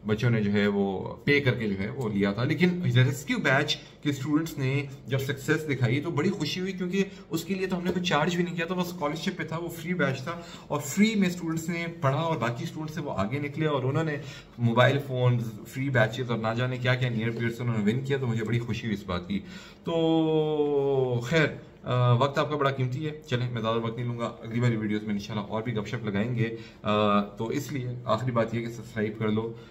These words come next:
फॉलो कर लो, ताकि ये free batches होते हैं, अच्छी अच्छी बातें होती हैं, अच्छी अच्छी बातें हम बताते हैं, जो आपको, अ, थोड़ा सा फ़ायदा दे दें,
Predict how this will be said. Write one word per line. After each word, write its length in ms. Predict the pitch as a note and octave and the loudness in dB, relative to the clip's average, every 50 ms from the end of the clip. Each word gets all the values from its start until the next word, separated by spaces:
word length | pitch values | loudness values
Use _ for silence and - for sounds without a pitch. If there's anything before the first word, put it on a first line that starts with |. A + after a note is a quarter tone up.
| - - - | -20 -20 -12
फॉलो 300 | - - B2 A#2+ A#2+ C3 | -2 2 2 4 4 2
कर 140 | B2 B2+ A2 | 0 2 0
लो, 140 | G2+ G#2 A2 A2+ B2 B2 - | 0 0 -2 -4 -6 -8 -6
ताकि 220 | B2+ B2+ B2 D3 D3 | -6 -6 -4 -4 -4
ये 220 | D3 D3 D3 C#3+ | -4 -2 -4 -6
free 260 | D3 - D#3+ D#3 D#3 | -8 -10 -6 -6 -2
batches 360 | D3 C#3 C3 B2 B2+ C#3 C3 | 0 0 0 0 -2 -4 -4
होते 200 | C3 B2+ B2 B2+ | -4 -4 -2 -2
हैं, 460 | C3 B2+ B2+ B2 B2 B2 B2 B2 B2 B2 | -2 0 2 4 4 4 4 2 2 0
अच्छी 240 | B2 - - D3 | -4 -4 -4 -4
अच्छी 160 | C#3+ - - C3+ | -4 -4 -6 -4
बातें 280 | B2 A#2 A2+ A#2 C3+ | -4 -4 -4 -4 -6
होती 280 | B2+ A#2+ A#2+ A#2+ B2 A#2+ | -4 -4 -6 -6 -4 -4
हैं, 160 | A#2 A#2+ A#2+ | -2 -2 -2
अच्छी 200 | A2+ - - C#3+ | -4 -6 -8 -8
अच्छी 140 | C3 - B2+ | -4 -4 -2
बातें 260 | A2+ G#2+ G#2 A2+ B2 | -2 -2 -2 -2 -4
हम 220 | B2 B2 B2 - G#2 | -4 -4 -6 -6 -8
बताते 320 | G#2 A#2 A2+ A2+ - B2 | -4 -4 -4 -4 -4 -6
हैं, 400 | A#2+ A#2 A2+ A2+ A2 G#2+ - - - - - - - - A2+ A2 - | -8 -6 -4 -4 -4 -6 -6 -10 -18 -20 -20 -20 -18 -12 -10 -8 -6
जो 140 | A2+ A#2 A#2+ | -2 -2 -2
आपको, 300 | A2+ A2+ - - A#2 A2 | -2 -2 -4 -6 -6 -6
अ, 560 | G2+ - - - - - - - - - - | -6 -8 -10 -14 -14 -14 -14 -12 -12 -8 -6
थोड़ा 120 | A#2+ A2+ A2+ | -4 -4 -4
सा 80 | A2+ | -4
फ़ायदा 300 | A#2 - G2+ G2 G2+ A2+ | -2 0 0 0 0 0
दे 140 | A2 G#2+ G#2+ | 0 0 2
दें, 140 | G2+ G2+ | 2 2